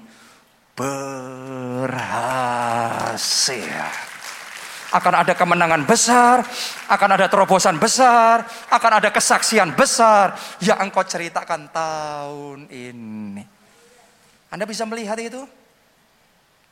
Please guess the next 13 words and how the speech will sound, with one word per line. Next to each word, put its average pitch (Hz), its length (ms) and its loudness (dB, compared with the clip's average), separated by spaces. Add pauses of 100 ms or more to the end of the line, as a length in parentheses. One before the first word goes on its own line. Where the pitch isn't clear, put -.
(120)
Butuh 226 320 -8
mata 247 400 -4
roh 302 240 0
yang 202 180 -4
dicelikkan 214 640 -6
untuk 320 220 -12
bisa 240 180 -6
melihat. 294 540 -8 (960)
Kalau 285 320 0
mata 262 340 2
buta, 247 480 -4
susah 254 400 -6
melihat. 247 480 -6